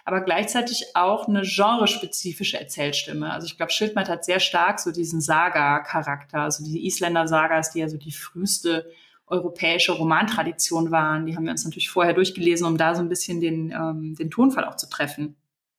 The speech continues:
Und das finde ich auch, ähm, das macht mir auch großen Spaß, also so diese Experimente mit, wie kann ich auch unterschiedlich schreiben und sowas. Und es ist natürlich auch, dass das Schreiben in meinem Alltag einfach super dominierend ist,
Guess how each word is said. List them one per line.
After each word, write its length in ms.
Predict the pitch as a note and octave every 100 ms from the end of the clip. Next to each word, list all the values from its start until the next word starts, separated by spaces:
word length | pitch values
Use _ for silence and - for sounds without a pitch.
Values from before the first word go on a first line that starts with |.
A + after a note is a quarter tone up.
| _ _ _ _
Und 120 | G3
das 240 | E3+ - - - - _
finde 240 | - A3+ G#3
ich 100 | G3+
auch, 280 | F3 F3 -
ähm, 260 | E3+ E3 E3
das 360 | E3 - - -
macht 220 | F3+ -
mir 100 | F3
auch 80 | -
großen 220 | E3+ E3
Spaß, 360 | - F3+ D#3 -
also 220 | D3 D#3+
so 40 |
diese 200 | E3 D3+
Experimente 680 | - - F#3+ E3+ D3+ F3 F3+
mit, 300 | D3+ D#3 - - _ _ _ _
wie 360 | D#3+ E3 E3 -
kann 240 | - E3
ich 160 | D#3+ -
auch 100 | -
unterschiedlich 540 | A3+ A3+ - - D3+
schreiben 420 | - C#3+ C#3+ C#3+
und 120 | C#3+
sowas. 500 | C#3 C3+ D#3 - - _ _ _ _ _ - - - -
Und 280 | A3+ D4 F#4
es 120 | B3
ist 140 | C4+ C4
natürlich 320 | B3+ A#3 -
auch, 120 | A3
dass 200 | A3+ A3
das 160 | G#3 G#3
Schreiben 400 | - F#3 A3 A3+
in 100 | G3+
meinem 180 | G3 F#3+
Alltag 360 | - G3 G3
einfach 160 | - G3
super 420 | - A3 A3+ G#3+
dominierend 540 | F#3 F#3+ F#3+ G3 D3+
ist, 200 | D#3+ F#3